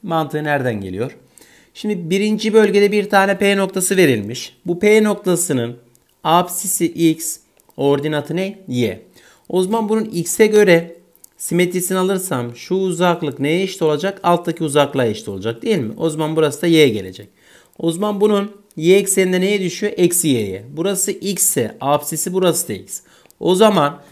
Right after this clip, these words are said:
x eksenine göre simetriyi alırsam ne olacak? Apsisler değişmeyecek. Ordinat, işaret değişecek. Peki hocam y eksenine göre simetriğini alırsam, yine birinci bölgede P noktasının y eksenine göre simetriğini alırsam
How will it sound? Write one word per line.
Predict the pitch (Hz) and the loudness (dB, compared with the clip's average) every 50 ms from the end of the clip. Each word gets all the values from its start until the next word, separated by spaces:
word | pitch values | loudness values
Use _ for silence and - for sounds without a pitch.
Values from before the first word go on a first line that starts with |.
| _ _ | _ _
x | - 202 202 190 - - | -6 -4 -4 -4 0 0
eksenine | 208 202 202 - 214 196 202 202 208 | 0 0 0 -2 -2 -2 -2 -4 -4
göre | 202 190 180 160 - | -4 -2 -2 -2 -2
simetriyi | - - 180 175 180 175 175 185 190 180 | -4 -4 -4 -4 -4 -6 -4 -2 0 2
alırsam | 170 170 170 185 208 196 - - 123 113 - - _ _ _ _ _ _ _ | 2 2 2 0 -2 -4 -2 -4 -4 -4 -4 -8 _ _ _ _ _ _ _
ne | - 180 | 0 2
olacak? | 202 202 196 170 135 110 143 175 190 185 - - - _ _ | 4 6 6 6 6 4 4 2 2 0 -6 -18 -20 _ _
Apsisler | - 165 185 185 180 - - 147 - - 120 107 101 92 104 | 4 6 6 6 6 2 -4 -6 -4 -4 -4 -4 -4 -4 -4
değişmeyecek. | 117 143 170 - - 208 208 202 180 202 202 202 202 - - - _ _ _ | -2 -2 -2 -4 -4 -2 -4 0 0 0 0 0 -2 -8 -18 -20 _ _ _
Ordinat, | - 190 190 185 151 143 131 139 175 208 - - - _ _ | 6 6 6 6 6 2 0 0 0 0 -2 -8 -16 _ _
işaret | - 214 202 - 202 180 160 147 123 - - | -8 -8 0 4 6 6 6 6 4 0 -6
değişecek. | 110 98 92 - - - 98 - _ _ _ _ _ _ _ _ _ _ | -10 -12 -12 -12 -16 -18 -18 -20 _ _ _ _ _ _ _ _ _ _
Peki | - 240 226 220 233 | -6 -6 -2 4 4
hocam | 233 226 226 233 233 226 | 4 4 4 2 2 2
y | 226 226 233 233 | 2 2 4 4
eksenine | 233 233 - - 226 220 226 233 | 2 2 2 2 2 2 2 2
göre | 208 220 220 220 | 2 4 2 2
simetriğini | 220 220 220 214 214 214 220 220 214 214 | 2 2 0 0 0 0 -2 -2 0 0
alırsam, | 214 214 220 208 220 - 143 120 110 123 147 | 2 2 2 0 0 -4 -6 -6 -6 -6 -6
yine | 175 202 220 226 202 | -4 -2 -2 -2 0
birinci | 214 214 214 214 208 208 214 208 | 0 0 0 0 -2 -2 0 2
bölgede | 214 208 196 202 208 202 208 | 2 2 2 2 0 0 0
P | 208 202 202 196 | 0 0 0 0
noktasının | 196 185 175 185 - 156 143 - 147 139 135 | 0 -2 -2 -2 -4 -4 -4 -2 -2 -2 -2
y | 131 127 151 175 190 | -2 2 2 4 4
eksenine | 202 190 196 - 202 196 196 202 196 | 4 2 0 -2 -2 -2 0 0 0
göre | 196 196 190 | 0 0 0
simetriğini | 190 - 190 190 190 185 - 196 190 202 | -2 -4 -4 -4 -4 -4 -4 -4 -2 -2
alırsam | 196 190 196 190 185 - 175 147 147 156 - - | 0 -2 -2 -2 -2 0 0 0 0 0 -6 -14